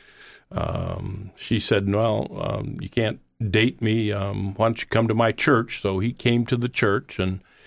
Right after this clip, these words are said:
he came to the church consistently. Then, uh, he asked to date her again, and she said, "No, you gotta go ask my dad." So he went out to the farm and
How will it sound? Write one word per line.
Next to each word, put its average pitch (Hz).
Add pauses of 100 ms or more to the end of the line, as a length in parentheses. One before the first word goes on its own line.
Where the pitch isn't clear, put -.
(440)
he 151
came 135
to 120
the 113
church 143
consistently. 120
Then, 156 (680)
uh, 104 (300)
he 120
asked 139 (120)
to 123
date 123
her 139
again, 135
and 113
she 113
said, 107
"No, 127
you 135
gotta 127
go 127
ask 139
my 131
dad." 107 (880)
So 127
he 143
went 160
out 156
to 156
the 180
farm 139
and 95